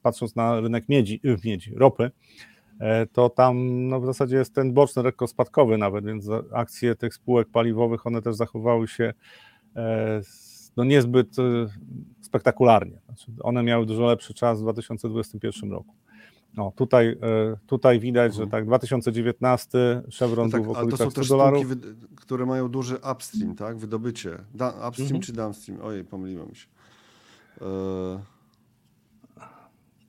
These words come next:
Speaker 2: no, wybaczcie, dziura w głowie. Większe
Speaker 1: Zgadza się,
Speaker 2: wydobycie.
Speaker 1: natomiast to
Speaker 2: Mają
Speaker 1: też są
Speaker 2: większe,
Speaker 1: te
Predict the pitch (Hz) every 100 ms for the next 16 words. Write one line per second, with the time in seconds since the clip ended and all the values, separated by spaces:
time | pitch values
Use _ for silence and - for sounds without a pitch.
0 | _ 113 95 90 _ _ 110 101 92 -
1 | - 90 - - - - 101 98 95 92
2 | 90 85 - _ - - - - - 107
3 | 123 120 175 180 175 147 156 156 147 165
4 | 156 127 143 165 139 160 - 160 - 156